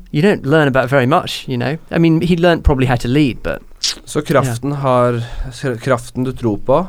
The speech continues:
Speaker 2: har
Speaker 1: Mm.
Speaker 2: med kjærlighet å gjøre?
Speaker 1: I think so, yeah. I think love is the highest power. Well, that's what I would call it. Some people call it God. Some people call it other things.
Speaker 2: Men menneske-,
Speaker 1: Mm.
Speaker 2: mennesker har jo, og da kan vi ta sporet,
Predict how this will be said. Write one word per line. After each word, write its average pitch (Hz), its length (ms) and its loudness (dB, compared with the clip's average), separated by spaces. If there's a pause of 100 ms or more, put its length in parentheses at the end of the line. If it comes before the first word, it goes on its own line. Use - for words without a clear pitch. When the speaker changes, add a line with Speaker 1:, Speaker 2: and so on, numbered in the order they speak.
(100)
Speaker 2:
har 131 200 0
Speaker 1:
Mm. 117 40 0
Speaker 2:
med 120 100 0
kjærlighet 95 500 -2
å 87 100 -6
gjøre? - 120 -10 (400)
Speaker 1:
I 143 100 2
think 139 140 0
so, 123 120 -4
yeah. 123 240 0
I 143 40 0
think 143 180 0
love 135 240 0
is 120 120 -2
the 120 100 -4
highest 117 320 0
power. 110 340 -4
Well, 160 140 0
that's 165 180 0
what 127 80 2
I 127 100 4
would 117 140 -4
call - 220 -8
it. - 100 -6
Some 170 180 2
people 165 240 2
call 135 200 -2
it 131 100 -6
God. 135 360 4 (500)
Some 127 200 -4
people 127 200 -2
call 123 180 -2
it 123 60 -2
other 117 160 -4
things. 117 360 -8
Speaker 2:
Men 135 240 -2
menneske-, 117 800 -2
Speaker 1:
Mm. 113 80 -2
Speaker 2:
mennesker 135 640 -2
har 113 240 2
jo, 113 360 2 (760)
og 95 180 -8
da 113 80 0
kan 120 100 0
vi 120 80 2
ta 117 300 4
sporet, 104 440 -2